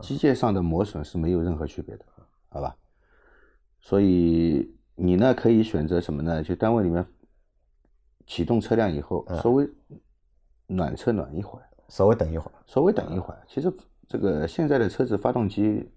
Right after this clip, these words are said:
Speaker 1: 升温速度很快的。
Speaker 2: 嗯。
Speaker 1: 基本上两三分钟，啊，水温已经可以达到六七十度以上了，对吧？那么在这样的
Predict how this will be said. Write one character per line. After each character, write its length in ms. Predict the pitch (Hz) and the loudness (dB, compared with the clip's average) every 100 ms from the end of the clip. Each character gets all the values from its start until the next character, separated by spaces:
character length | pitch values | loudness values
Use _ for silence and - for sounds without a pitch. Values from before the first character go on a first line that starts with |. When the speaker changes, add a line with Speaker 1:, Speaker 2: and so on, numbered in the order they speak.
| - | -14
Speaker 1:
升 220 | - 120 | 0 0
温 80 | 131 | 2
速 120 | 127 | 0
度 80 | - | -2
很 180 | - | -4
快 180 | - - | -10 -10
的。 120 | - - | -10 -8
Speaker 2:
嗯。 200 | 90 78 - _ _ _ | -6 -6 -10 _ _ _
Speaker 1:
基 160 | - 214 | -6 -2
本 200 | 151 85 | -2 -2
上 280 | 123 107 87 | 0 0 0
两 180 | 76 80 | -4 -4
三 160 | 120 | -2
分 140 | 131 131 | -2 -4
钟， 160 | 151 - _ _ _ _ _ _ | -6 -8 _ _ _ _ _ _
啊， 280 | 82 76 71 _ | -10 -10 -10 _
水 180 | - | -6
温 180 | 80 87 | -2 0
已 140 | 85 78 | -2 -4
经 420 | 85 85 85 - _ _ | -4 -2 -2 -6 _ _
可 160 | - 87 | -6 -2
以 140 | 82 | -2
达 180 | - 80 | -2 -6
到 420 | 85 82 73 67 - | -4 -4 -4 -6 -8
六 180 | 90 | -6
七 160 | 82 - | -6 -8
十 140 | - | -10
度 160 | - 80 | -8 -8
以 80 | 71 | -8
上 140 | - 73 | -12 -18
了， 100 | - _ _ _ _ _ _ _ - | -18 _ _ _ _ _ _ _ -12
对 120 | 73 | -10
吧？ 160 | 67 - _ _ _ _ _ - | -10 -12 _ _ _ _ _ -10
那 80 | 92 | -4
么 420 | 85 80 78 78 - | -2 -2 -4 -8 -4
在 160 | 117 | -2
这 200 | 104 180 | 2 4
样 120 | 147 | 4
的 300 | 92 78 71 | 2 -2 -4